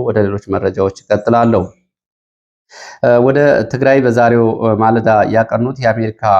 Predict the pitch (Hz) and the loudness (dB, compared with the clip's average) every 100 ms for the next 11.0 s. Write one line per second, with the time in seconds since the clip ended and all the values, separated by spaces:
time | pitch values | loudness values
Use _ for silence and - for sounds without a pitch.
0 | - - 107 107 107 104 107 147 - 98 | 0 0 0 0 0 -2 -2 -4 -4 -8
1 | 95 101 98 98 98 98 98 98 95 - | -6 -6 -4 -6 -8 -4 -2 0 -2 -4
2 | 104 98 98 101 - 101 101 101 - 101 | -2 -2 -2 -4 -2 -2 0 0 0 -2
3 | 104 104 104 104 110 101 104 107 - 123 | 0 0 0 0 -2 -2 -2 -2 0 0
4 | 123 147 - - - - 120 117 131 131 | 0 0 -4 -20 -20 -4 0 0 0 -2
5 | 131 123 123 120 120 120 117 117 113 113 | 0 0 0 0 0 2 2 2 2 2
6 | 113 110 - 113 113 107 107 110 110 107 | 0 -6 -4 -2 0 0 0 -2 0 0
7 | 107 104 110 110 113 117 113 113 117 170 | 0 -2 -2 0 2 0 -2 0 0 0
8 | 170 165 120 98 98 - 104 113 113 101 | -2 -4 0 0 -2 -8 -4 -2 0 0
9 | 98 98 104 131 135 _ _ _ - 131 | 0 2 2 2 -2 _ _ _ -4 0
10 | 139 143 147 143 135 127 123 120 120 | 2 2 2 2 0 0 0 2 2